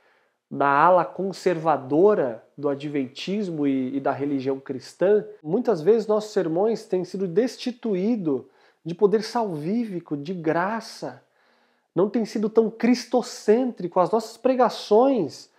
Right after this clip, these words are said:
devem ser cri-, cristocêntricas. Aí a, a, a ala mais liberal,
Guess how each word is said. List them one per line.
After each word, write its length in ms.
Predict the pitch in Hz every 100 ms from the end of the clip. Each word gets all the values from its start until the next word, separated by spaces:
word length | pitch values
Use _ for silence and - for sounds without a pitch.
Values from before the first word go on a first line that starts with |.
| _ _ -
devem 420 | 151 247 320 285
ser 180 | 202 196
cri-, 220 | - 170 -
cristocêntricas. 1400 | - 180 - 175 - 170 156 123 117 - 120 - - _ _ _ _ _ _
Aí 200 | - 196
a, 100 | 214
a, 200 | 208 190
a 320 | 185 175 185 240
ala 140 | 233
mais 600 | 208 196 190 165 143 -
liberal, 1000 | 160 190 180 165 156 208 214 165 123